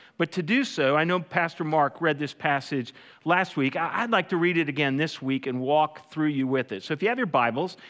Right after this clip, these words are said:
turn to Matthew chapter two, verses one through twelve. And I'm going to be reading from the English Standard Version.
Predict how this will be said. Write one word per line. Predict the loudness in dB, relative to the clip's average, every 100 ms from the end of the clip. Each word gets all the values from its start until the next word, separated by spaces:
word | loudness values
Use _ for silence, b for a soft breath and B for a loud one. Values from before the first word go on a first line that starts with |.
| B B
turn | 0 2 2
to | 2
Matthew | 2 2 2 -2 -4
chapter | -2 0 0 0 -4
two, | -4 -4 0 0 0 -6 B B B 0
verses | 2 2 -2 -4 0
one | 0 0
through | -2 -4
twelve. | -4 2 4 6 4 4
And | 4
I'm | 4 2
going | 2 2
to | 2 2 B B
be | 2
reading | 4 4 2
from | 0 0
the | 0 0
English | 0 0 -2
Standard | -2 0 2 0 -4
Version. | -2 -2 -2 -4 -6